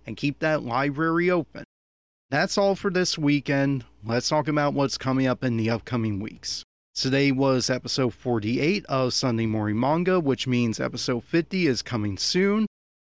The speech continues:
I'm keeping it a veiled secret what the topic will be, but as a hint, it will be another retrospective discussion.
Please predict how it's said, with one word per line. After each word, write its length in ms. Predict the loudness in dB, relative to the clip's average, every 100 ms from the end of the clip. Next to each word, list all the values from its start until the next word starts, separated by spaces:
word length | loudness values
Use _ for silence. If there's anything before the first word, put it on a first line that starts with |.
| _ _
I'm 340 | -2 2 2 0 _ _ _
keeping 420 | -2 0 2 2
it 260 | 2 2 0 -2
a 120 | -2
veiled 440 | 0 2 2 2
secret 560 | 0 0 0 2 0 0
what 380 | -2 -2 -2 -2
the 80 |
topic 400 | -2 -2 0 0
will 140 | 0 0
be, 300 | 0 0 0 -4 -2
but 280 | 0 0 -2
as 300 | -4 -4 -4
a 80 | -8
hint, 420 | -2 2 2 0 -8 -20 -20 _ 0
it 180 | 0
will 240 | 2 4 4
be 180 | 4 4
another 340 | 4 2 2
retrospective 920 | 2 0 -2 -4 -2 -2 -2 -2 -2
discussion. 540 | -4 -6 -6 -6 -6